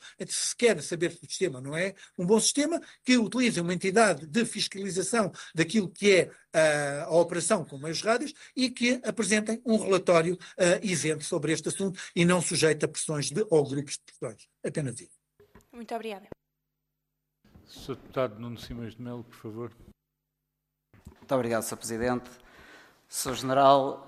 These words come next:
Speaker 4: eh, é obviamente um gosto ver o Sr. General, eh, neste, neste fórum.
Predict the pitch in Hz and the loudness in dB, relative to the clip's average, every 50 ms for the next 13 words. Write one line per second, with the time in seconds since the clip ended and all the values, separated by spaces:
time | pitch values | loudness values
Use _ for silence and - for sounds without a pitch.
0 | - - - 120 117 117 117 113 113 - - - - - _ - 107 117 117 117 | -14 -12 -10 -8 -8 -6 -8 -8 -10 -12 -14 -16 -18 -16 _ -8 -6 -4 -4 -2
1 | 117 117 - 127 127 127 110 104 127 123 123 120 123 127 127 117 110 - 117 117 | -2 -2 0 0 0 0 -2 -4 -6 -6 -6 -4 -4 -4 -6 -6 -6 -8 -10 -10
2 | 113 107 123 123 127 120 - - - - 120 110 104 113 - _ 110 113 117 120 | -8 -6 -6 -6 -6 -6 -8 -10 -10 -12 -12 -12 -12 -14 -16 _ -12 -8 -6 -6
3 | 113 113 - - 120 113 107 113 120 113 117 117 113 110 107 101 98 - - - | -4 -4 -6 -6 -6 -6 -6 -6 -4 -2 0 0 0 0 -2 -4 -10 -12 -18 -20
4 | - - - - - _ _ _ - - 117 113 110 107 110 110 110 110 104 - | -20 -20 -20 -20 -20 _ _ _ -8 -6 -6 -4 -6 -6 -8 -10 -12 -14 -16 -18
5 | - 110 117 123 123 123 - - - 123 117 113 113 104 101 101 - - 120 120 | -14 -10 -8 -6 -6 -6 -8 -12 -12 -12 -10 -10 -10 -12 -14 -16 -16 -14 -12 -12
6 | 117 - - - - 120 120 127 131 135 123 131 | -12 -12 -14 -12 -8 -4 -2 -2 -2 -2 -4 -8